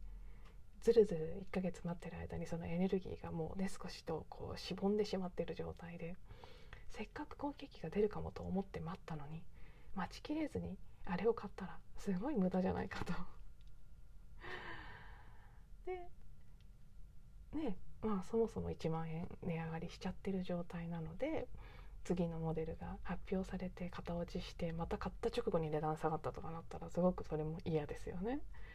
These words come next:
そういう情報がもうどんどんどんどん、だから本当、あの、ホーポノポノの言葉の中で、私は本当にそうだなと思ってるものが一つあって、記憶は記憶を生む。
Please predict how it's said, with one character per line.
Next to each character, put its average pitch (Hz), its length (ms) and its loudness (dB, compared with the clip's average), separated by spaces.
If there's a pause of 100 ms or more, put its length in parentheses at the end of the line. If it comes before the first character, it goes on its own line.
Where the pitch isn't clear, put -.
(340)
そ 214 240 4
う 220 60 4
い 208 300 6
う 196 40 4
情 180 200 4
報 180 160 -2
が 170 140 0
も 165 140 2
う - 20 0
ど 233 120 2
ん 294 100 4
ど 262 100 2
ん 254 40 2
ど 294 100 2
ん - 20 2
ど - 80 4
ん、 208 40 6
だ 226 60 4
か 196 140 4
ら 175 60 0
本 262 180 2
当、 - 120 6 (340)
あ 220 60 4
の、 208 200 4 (180)
ホ 247 140 10
ー - 20 12
ポ 247 140 4
ノ 190 100 4
ポ - 140 -4
ノ - 120 -2
の - 220 2 (560)
言 170 200 2
葉 160 180 2
の 156 60 0
中 165 240 0
で、 170 100 0
私 - 320 -4
は 175 60 0
本 202 200 0
当 254 100 2
に 247 120 2
そ 247 120 2
う 214 40 2
だ 185 80 2
な 185 120 2
と 180 80 0
思 175 140 0
っ - 20 -4
て - 140 -2
る 170 100 -2
も - 100 -4
の - 80 -6
が - 120 -6
一 - 200 -6
つ - 120 -6
あ - 100 -6
っ - 40 -6 (120)
て、 - 120 -6 (640)
記 196 180 6
憶 196 280 4
は 233 140 -4 (120)
記 185 160 4
憶 165 260 0
を - 120 2
生 156 60 0
む。 151 120 -2